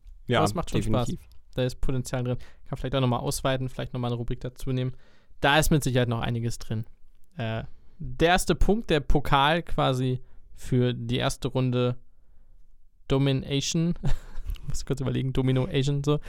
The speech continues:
Speaker 2: Äh, die, ja, der geht an dich.
Speaker 1: Vielen Dank, vielen Dank.
Speaker 2: Dominotion vielleicht. Dominotion?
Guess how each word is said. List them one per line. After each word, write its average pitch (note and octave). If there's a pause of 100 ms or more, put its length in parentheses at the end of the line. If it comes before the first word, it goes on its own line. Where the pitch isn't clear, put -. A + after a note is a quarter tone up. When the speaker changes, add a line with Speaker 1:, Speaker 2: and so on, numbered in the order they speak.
(320)
Speaker 2:
Äh, B2+ (100)
die, B2 (240)
ja, B2
der A2+
geht B2+
an B2+
dich. A#2+ (380)
Speaker 1:
Vielen C3
Dank, A2
vielen B2
Dank. A#2
Speaker 2:
Dominotion B2
vielleicht. - (100)
Dominotion? A#2+